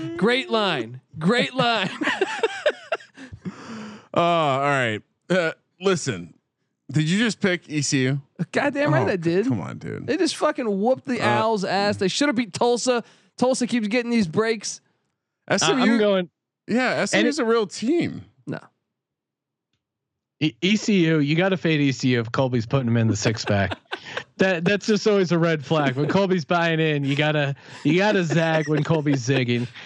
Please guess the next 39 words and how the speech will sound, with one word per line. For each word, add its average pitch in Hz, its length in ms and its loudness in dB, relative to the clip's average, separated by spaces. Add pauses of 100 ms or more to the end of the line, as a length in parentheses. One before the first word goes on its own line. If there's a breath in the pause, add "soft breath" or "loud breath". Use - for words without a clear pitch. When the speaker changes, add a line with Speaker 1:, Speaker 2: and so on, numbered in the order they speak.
(160 loud breath)
Speaker 3:
S 247 220 2
M 202 160 2
U, 151 540 2
uh, 160 200 -2
seven 170 380 0
and 139 140 2
two 131 180 2
straight 127 240 0
up 117 140 -2
in - 20 -6
their 117 140 2
last 113 320 0
nine 113 180 2
games, 156 840 2 (480 loud breath)
four 196 380 2
and 208 120 2
two 202 140 4
against 190 280 0
the 175 80 -4
spread 196 220 0
in 196 80 0
their 185 100 2
last 175 300 0
six 185 300 -4
against 165 420 -2
E 170 220 0
C 151 180 -2 (160)
U. 101 500 2 (480 soft breath)
I 190 140 0
don't 80 140 -4
know. 71 60 -4
I 73 260 -2
mean, 139 480 0
they're 175 100 0
just 208 240 0
a 175 40 0
much 127 240 0
better 107 200 0
team. 117 480 2